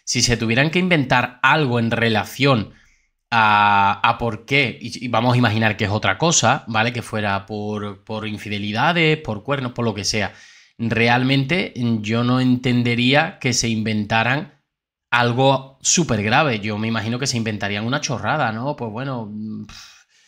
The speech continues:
yo qué sé. En fin, se puede inventar cualquier chorrada. Eh, pues ahora mismo no se siente bien psicológicamente, no sé, cualquier cosa así que, que ya digamos que eso, como no tiene fecha de regreso, por ejemplo, una baja psicológica no tiene fecha de regreso,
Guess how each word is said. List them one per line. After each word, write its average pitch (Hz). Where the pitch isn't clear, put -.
yo 101
qué -
sé. -
En 104
fin, 113
se 98
puede 104
inventar 113
cualquier 117
chorrada. 117
Eh, 110
pues 101
ahora 104
mismo 107
no 104
se 110
siente 98
bien 135
psicológicamente, 120
no 120
sé, 107
cualquier 107
cosa 151
así 156
que, 123
que 113
ya 120
digamos 135
que 117
eso, 123
como 110
no 113
tiene 131
fecha 127
de 120
regreso, 151
por 117
ejemplo, 117
una 101
baja 98
psicológica 123
no 107
tiene 113
fecha 120
de 117
regreso, 139